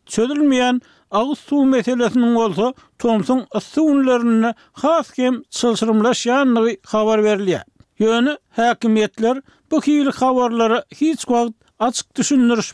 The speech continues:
bermeýärler. Metduat bolsa adatdaky ýaly gulalagulyk aýdymyny dowam etdirýär. Ýurtda agyz suw bilen bagly dören soňky meseleler baradaky maglumaty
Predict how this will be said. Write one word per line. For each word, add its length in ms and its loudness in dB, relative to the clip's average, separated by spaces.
bermeýärler. 720 0
Metduat 640 -2
bolsa 400 0
adatdaky 800 -2
ýaly 380 0
gulalagulyk 880 -2
aýdymyny 1400 0
dowam 340 0
etdirýär. 520 -2
Ýurtda 540 0
agyz 260 -2
suw 360 0
bilen 260 2
bagly 340 -2
dören 380 0
soňky 440 -2
meseleler 540 0
baradaky 580 0
maglumaty 720 0